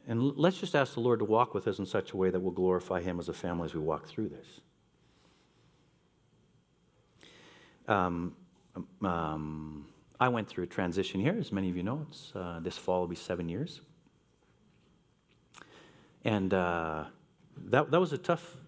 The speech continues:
tough transition for me. Um, a, a decision was made for all kinds of reasons. I can understand many of those reasons.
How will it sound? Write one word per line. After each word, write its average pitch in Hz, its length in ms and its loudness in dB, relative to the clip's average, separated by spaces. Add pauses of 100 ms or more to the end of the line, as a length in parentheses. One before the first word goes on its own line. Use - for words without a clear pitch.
tough - 180 0
transition 180 460 2
for 80 180 -4
me. 69 140 -10 (1160)
Um, 82 480 -2 (100)
a, - 260 -16
a - 40 -12
decision 104 420 0
was 98 140 0
made 147 420 4
for 104 80 -2
all 107 80 2
kinds 107 240 -2
of 107 60 0
reasons. 131 260 2
I - 80 -6
can 95 140 0
understand 101 520 0
many 120 160 2
of 120 100 0
those 123 180 2
reasons. 143 380 0